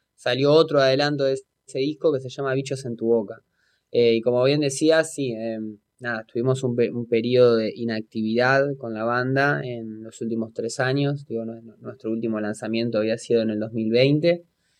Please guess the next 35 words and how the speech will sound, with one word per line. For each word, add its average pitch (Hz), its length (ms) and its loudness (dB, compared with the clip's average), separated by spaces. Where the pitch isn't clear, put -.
y - 60 0
ahora 123 280 8
ya 127 180 0
hace 123 180 -2
unos 120 160 -2
meses 131 400 2
que 113 80 0
retomamos 113 640 2
la 113 120 -2
actividad, 113 760 4
em, 104 580 -8
fechas 117 720 0
y 101 100 -12
también 110 300 0
lanzamientos. 143 760 4
Em, 104 720 0
así - 200 -8
que 113 280 4
estos 120 240 0
lanzamientos 120 480 4
son 135 160 2
parte 143 280 4
de, 123 280 6
de, 107 420 -12
de, 117 240 -18
de 110 200 -8
todo 143 200 10
este 131 220 4
nuevo 123 240 4
proceso, 113 600 -2
eh, 107 240 0
musical 113 720 0
de 120 80 -8
la 110 100 -2
banda. 104 340 -4